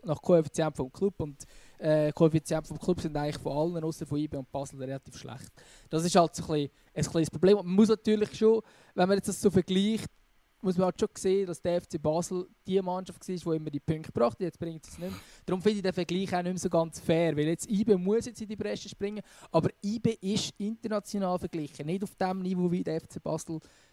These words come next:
äh, zweitausendzwölf. Einfach so. Also weißt, das braucht einen Moment, aber sie machen jetzt nicht mal so schlecht, ne? Weil vielleicht haben sie es ja heute geschafft. Ähm, wenn ihr den Podcast hört, könnt ihr sagen, „Ja, I B ist dabei.“ Dann muss man sagen, ja, dann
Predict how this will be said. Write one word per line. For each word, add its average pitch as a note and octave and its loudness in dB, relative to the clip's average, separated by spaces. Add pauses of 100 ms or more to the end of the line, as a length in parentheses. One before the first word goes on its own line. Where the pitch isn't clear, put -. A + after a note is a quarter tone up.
(160)
äh, D3 2
zweitausendzwölf. D3 0 (640)
Einfach D3 2
so. A#2+ -2
Also C#3+ 2
weißt, D#3 2 (340)
das - -4
braucht A3+ 8
einen A#3+ 4
Moment, A3+ 2
aber E3+ 0
sie F#3 2
machen F#3+ 0
jetzt - -10
nicht G3+ -12
mal F3+ -8
so F3+ -10
schlecht, G#3+ -6
ne? G3 2
Weil D#3+ 4
vielleicht F#3+ -2
haben D#3+ -2
sie - -12
es D3+ -6
ja C#3+ 4
heute C#3 4
geschafft. - -4 (480)
Ähm, F3+ 2
wenn F#3+ -8
ihr G3 -6
den F3+ -16
Podcast G3 -4
hört, F#3 -4
könnt D#3+ -8
ihr D3 -10
sagen, D3+ -6
„Ja, D#3+ 0
I E3 -4
B D#3 -2
ist - -8
dabei.“ G3+ -4 (320)
Dann G3 2 (220)
muss F3+ 0
man E3+ -2
sagen, E3 0
ja, D3 -4 (680)
dann D3+ -2